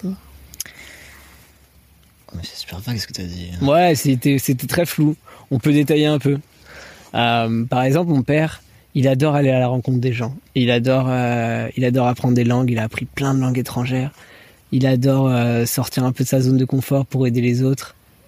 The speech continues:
Speaker 1: Et, euh, et même si je me reconnais pas à cent pour cent dans lui, euh, sur tous ces aspects, je pense qu'il y a une part de moi qui, qui vient de cette éducation, parce que, bah, on apprend beaucoup plus par l'exemple que par, euh, des théories.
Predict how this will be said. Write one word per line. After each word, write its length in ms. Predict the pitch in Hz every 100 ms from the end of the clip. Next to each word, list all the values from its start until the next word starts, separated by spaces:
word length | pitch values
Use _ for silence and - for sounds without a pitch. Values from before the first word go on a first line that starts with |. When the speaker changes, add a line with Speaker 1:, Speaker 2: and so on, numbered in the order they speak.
| _ _ _ -
Speaker 1:
Et, 240 | 143 127
euh, 420 | 123 120 120 113 120
et 80 | 135
même 200 | 135 151
si 180 | - 139
je 80 | 131
me 80 |
reconnais 280 | 131 - 131
pas 140 | 127 135
à 80 |
cent 160 | 131 139
pour 160 | 131 131
cent 160 | 139
dans 160 | 139 135
lui, 340 | 139 147 143
euh, 80 | 131
sur 200 | - 120
tous 100 | -
ces 200 | 123 135
aspects, 200 | 131 -
je 260 | 156 139 -
pense 240 | 143 135
qu'il 120 | -
y 60 | 127
a 40 |
une 140 | 123 123
part 180 | 131 127
de 60 |
moi 240 | 131 131 131
qui, 320 | - 120 120 - - - - -
qui 160 | - 131
vient 180 | 123 135
de 60 |
cette 200 | 127 123
éducation, 760 | 127 123 127 127 - 147 147 139
parce 180 | 131 -
que, 380 | 131 117 123 117
bah, 120 | 127
on 100 | 127
apprend 300 | 123 - 135
beaucoup 260 | 123 120 131
plus 300 | - 139 -
par 180 | 117
l'exemple 460 | 120 120 127 127 123
que 80 | 123
par, 260 | - 123
euh, 120 | 120 123
des 160 | 131
théories. 460 | 123 131 127 135 151